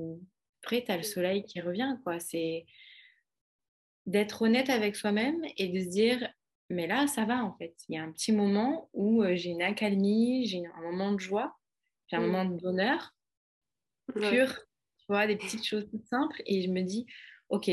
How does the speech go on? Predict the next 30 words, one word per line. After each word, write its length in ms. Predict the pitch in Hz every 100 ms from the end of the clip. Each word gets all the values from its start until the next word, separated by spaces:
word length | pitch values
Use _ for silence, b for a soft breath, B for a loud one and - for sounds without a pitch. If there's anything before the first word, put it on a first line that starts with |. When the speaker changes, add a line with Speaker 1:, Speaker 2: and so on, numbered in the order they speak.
| 170
Speaker 1:
c'est 180 | 202
bon, 180 | 185 190 170
en 100 | 170
fait. 280 | 170 165 -
Euh, 300 | 165 165 165
j'ai, 680 | 165 170 165 165 170 180 - _ _ _ _ _ -
je 140 | 175
renais 540 | 202 190 190 202 220 202
chaque 260 | - 165
jour, 240 | 165 190 165
en 100 | -
fait. 320 | - _ - _ -
Je 140 | 208
Speaker 2:
Mm. 300 | 196 190 175 -
Speaker 1:
renais 340 | - 170 185 190
chaque 320 | - 190 -
moment 500 | 185 190 208 220 226 B B B B B _ _ _ _ _ _ _
que 120 | - 185
je 120 | 170
sais 240 | 170 190
que 80 | -
c'est 160 | - 170
derrière 320 | 170 165 165
moi. » 260 | 175 170 - _ _ _ _ _ _ _ _ _ _
Speaker 2:
Mm. 300 | 220 208 185 180 _ _ _ _ _ _ _ _ 214
Mm, 60 | 196 185
c'est 180 | - 196
beau. 340 | 175 196 220 _ -
Merci 300 | 196 - - -
beaucoup. 400 | 202 - 220